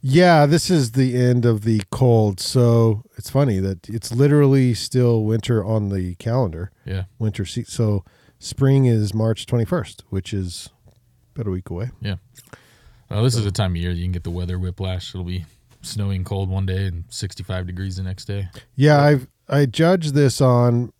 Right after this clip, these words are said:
Speaker 1: my years of going to the Saint Patrick's Day celebrations in Salt Lake
Speaker 2: Mm-hmm.
Speaker 1: and the parade down there.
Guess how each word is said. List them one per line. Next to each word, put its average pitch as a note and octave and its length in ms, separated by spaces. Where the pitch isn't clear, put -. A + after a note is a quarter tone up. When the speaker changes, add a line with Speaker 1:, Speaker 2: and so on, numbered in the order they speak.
Speaker 1:
my A2+ 240
years C3+ 640
of B2 160
going A#2 500
to A2 600
the G#2+ 380
Saint G#2+ 300
Patrick's C3 500
Day B2+ 160
celebrations A2+ 760
in G2+ 120
Salt A2+ 300
Lake G2 360
Speaker 2:
Mm-hmm. G2+ 220
Speaker 1:
and A2+ 100
the G#2+ 60
parade G#2+ 440
down F2 240
there. D#2+ 200